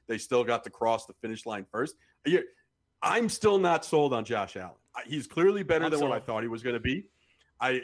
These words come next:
Speaker 1: he's clearly whatever. I, I am also a firm believer, though, of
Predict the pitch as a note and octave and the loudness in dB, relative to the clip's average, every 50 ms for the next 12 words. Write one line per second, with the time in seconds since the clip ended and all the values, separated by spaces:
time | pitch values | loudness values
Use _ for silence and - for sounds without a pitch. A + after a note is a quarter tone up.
0 | A#2 A#2 C3 B2+ A2+ - - - - E3 E3+ F#3 F#3+ F3 E3 E3 D3+ - _ _ | -6 -10 -10 -10 -10 -12 -16 -6 -2 0 2 2 2 0 0 -4 -6 -10 _ _
1 | _ _ _ _ - C3+ D3+ E3 F#3 G3+ G#3+ - - - D3 E3 - - C#3+ D#3+ | _ _ _ _ -2 0 2 2 4 2 2 0 0 0 -2 -2 0 0 0 2
2 | E3+ F3 E3+ E3+ F3 F3 F3 F#3+ E3+ D3 - F3 D#3+ D3+ C#3+ C3+ C#3 C3+ B2+ B2+ | 2 2 4 4 2 2 2 0 -2 -2 -2 -2 -4 -2 -2 -4 -4 -2 -2 -2
3 | A#2+ A#2 A#2+ A#2 A#2 A2 G#2+ G2+ G2 F#2+ - - | -2 0 0 0 0 0 -2 -4 -6 -8 -12 -20